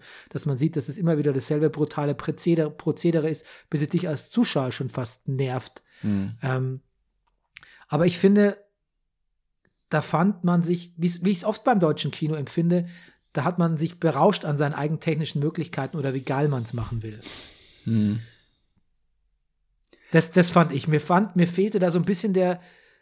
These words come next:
Speaker 1: wenn ich diesen Roman nochmal neu verfilme und wenn ich einen Antikriegsfilm mache, gerade jetzt, wo der Ukraine-Krieg ist, wenn ich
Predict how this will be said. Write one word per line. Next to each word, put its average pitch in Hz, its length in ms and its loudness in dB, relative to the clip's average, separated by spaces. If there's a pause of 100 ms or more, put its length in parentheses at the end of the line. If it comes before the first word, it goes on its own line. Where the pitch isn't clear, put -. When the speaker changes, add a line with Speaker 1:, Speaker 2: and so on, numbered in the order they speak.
(240)
Speaker 1:
wenn 175 320 2
ich 220 80 2
diesen 180 300 2
Roman 156 340 0
nochmal 147 220 -2
neu 135 180 -2
verfilme 123 500 -6
und 120 100 -10
wenn 156 140 0
ich 175 120 -2
einen 175 80 -4
Antikriegsfilm 165 1080 -4
mache, 123 420 -8 (440)
gerade 180 240 2
jetzt, - 500 0
wo 120 160 -12
der 131 140 -12
Ukraine-Krieg 131 760 -6
ist, - 220 -14 (1400)
wenn 175 600 4
ich - 360 -4